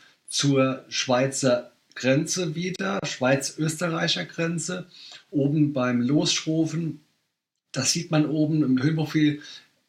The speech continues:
ganz oben so ein kleiner Pfad, der hinaufführt. Da muss man das Bike definitiv mal kurz schieben. Äh, ich war dann noch im Herbst, hab's mir nochmal angeschaut. Ist keine lange Strecke, also wir reden von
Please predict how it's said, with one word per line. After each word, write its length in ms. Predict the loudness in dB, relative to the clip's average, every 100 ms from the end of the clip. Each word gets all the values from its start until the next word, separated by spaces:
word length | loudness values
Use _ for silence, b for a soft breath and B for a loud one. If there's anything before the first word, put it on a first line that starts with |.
| _ _
ganz 280 | -2 0 0
oben 160 | -2 0
so 80 |
ein 80 | 0
kleiner 560 | 0 0 2 2 0 -2
Pfad, 520 | -4 -2 0 0 -2
der 80 | -4
hinaufführt. 840 | -2 0 0 -2 -2 0 0 0 B B B
Da 100 | 0
muss 300 | 2 2 0
man 100 | 0
das 180 | 0 0
Bike 300 | -2 -2 0
definitiv 580 | 0 2 0 -2 -4 -4
mal 120 | -6
kurz 340 | -2 -4 -2 -2
schieben. 680 | 0 -2 -2 -2 -2 -2 -2
Äh, 380 | 0 2 0 -2 B B B
ich 80 | -2
war 140 | 0
dann 140 | 2 2
noch 140 | 2
im 120 | 0
Herbst, 300 | 0 -4 -4
hab's 160 | -6 -2
mir 60 |
nochmal 300 | -2 -2 -4
angeschaut. 540 | -2 0 0 0 0 0
Ist 160 | -2
keine 200 | 2 4
lange 260 | 2 2 -2
Strecke, 420 | -2 -6 -6 -6
also 260 | -8 -8 -8
wir 80 | -4
reden 280 | -4 -4
von 340 | -8 -8 -8